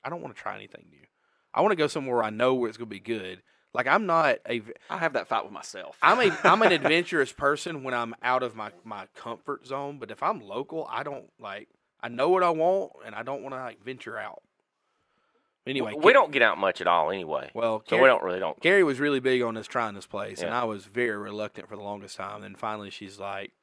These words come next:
Speaker 1: you know, "Let's go." And I said, "Okay."
Speaker 3: Now, I've been wanting to go real bad 'cause I heard it was so good.
Speaker 1: It is good.
Speaker 3: I looked it up online and everything. It looked, looked real good.
Speaker 1: Yeah,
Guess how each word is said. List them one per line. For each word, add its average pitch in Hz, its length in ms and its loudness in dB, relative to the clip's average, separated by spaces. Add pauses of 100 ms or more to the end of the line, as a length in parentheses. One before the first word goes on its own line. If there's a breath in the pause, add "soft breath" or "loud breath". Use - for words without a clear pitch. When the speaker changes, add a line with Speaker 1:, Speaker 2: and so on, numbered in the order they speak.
Speaker 1:
you 101 100 -20
know, 104 140 -18
"Let's 101 160 -16
go." 104 180 -14
And 107 40 -16
I 110 80 -20
said, - 160 -20
"Okay." - 280 -18
Speaker 3:
Now, - 100 4
I've 190 60 8
been 320 80 4
wanting 180 140 4
to 127 40 2
go 120 140 8
real 113 220 6
bad 120 260 6
'cause 98 100 -4
I 90 60 -4
heard 110 100 4
it 85 40 2
was 71 80 -8
so 101 160 -2
good. 98 420 -2
Speaker 1:
It 113 180 -4
is 180 160 2
good. 104 320 -14
Speaker 3:
I 147 60 6
looked 175 160 4
it 151 60 6
up 135 100 8
online 123 380 4
and 104 80 -2
everything. 95 260 -4
It 80 60 -8
looked, 120 160 -10 (160)
looked - 160 -8
real 107 120 0
good. 101 360 -6
Speaker 1:
Yeah, 107 240 -10